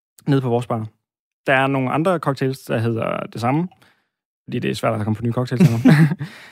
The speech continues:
Speaker 1: Øhm, men det, jeg har ikke fundet dem, øh, på nettet, hvor det har været med præcis de samme ting i.
Speaker 2: Nej.
Speaker 1: Så, øhm, umiddelbart vores eget.
Speaker 2: Det er også,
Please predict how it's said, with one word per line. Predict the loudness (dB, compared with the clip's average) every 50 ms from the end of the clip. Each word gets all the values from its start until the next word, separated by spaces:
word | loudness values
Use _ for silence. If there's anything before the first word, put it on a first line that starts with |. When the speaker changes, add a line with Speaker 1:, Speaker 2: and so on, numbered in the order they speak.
| -20 -18 _ -4
Speaker 1:
Øhm, | -2 0 2 2 2 2 2 2 0 -2 -4 -8 _ _ _
men | -2 0 2
det, | 2 2 2 2 2 0
jeg | 0 0
har | 0
ikke | -2 0
fundet | 0 2 2 4 4
dem, | 4 4 4 4 4 4
øh, | 2 2 0 -2
på | 0 0
nettet, | 0 2 2 0 -2 -6 -10 _
hvor | -2 -2 0
det | 0 0
har | -2 0
været | 0 0 0 0 0 0
med | 0 -2 -2 -4 -6 -10 _ _ _ -20 -20 -20 _ _ _ _ _ _ _ _ _ _ -6
præcis | -4 -2 -2 -2 -4
de | -2
samme | 0 0 2 2 2 0 -2 -4
ting | -4 -2 -2 -2 -2
i. | -4 -4 _ _ -10
Speaker 2:
Nej. | -10 -10 -10 _ _ _ _ _ _ _ -4 -2
Speaker 1:
Så, | 0
øhm, | 0 0 -2 -2 -4 -4 -4 -6 -8 -12 _ _ _ 0
umiddelbart | 2 4 4 6 4 4 4
vores | 2 0 -2 -2
eget. | -2 -2 -2 -2 -4 -4 -6 _ _ _ _ _ _
Speaker 2:
Det | _ -6
er | -4
også, | -2 2 2 2